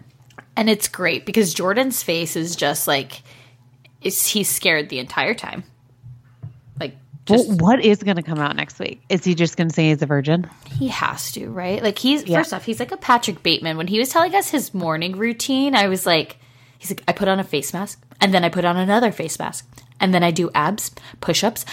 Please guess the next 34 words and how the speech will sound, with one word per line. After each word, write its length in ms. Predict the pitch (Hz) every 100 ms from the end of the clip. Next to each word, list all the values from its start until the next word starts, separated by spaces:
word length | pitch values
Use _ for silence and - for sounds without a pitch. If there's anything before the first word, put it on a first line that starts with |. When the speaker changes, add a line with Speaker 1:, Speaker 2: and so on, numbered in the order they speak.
| -
Speaker 1:
and 100 | 185
then 60 | 170
I 80 |
look 240 | 151 156 -
at 80 | -
my 140 | -
abs, 300 | - 240 240
and 120 | 170
I 80 | 160
do 160 | 156 175
some 180 | - 208
more 140 | 226
abs, 240 | - 247
and 160 | - 226
then 80 | 240
I 80 | 262
look 140 | 294
at 80 | -
my 100 | 202
abs, 220 | 180 269
and 140 | - 262
then 80 | 254
I 80 |
kill 260 | 254 - 190
three 280 | 170 175 175
people, 300 | 175 160 185
and 120 | 208
I 40 |
put 140 | 226 262
'em 80 | 262
in 60 |
a 60 | 262
closet." 480 | - 262 262 285 233
<laughs> 840 | 440 453 440 381 302 269 214 202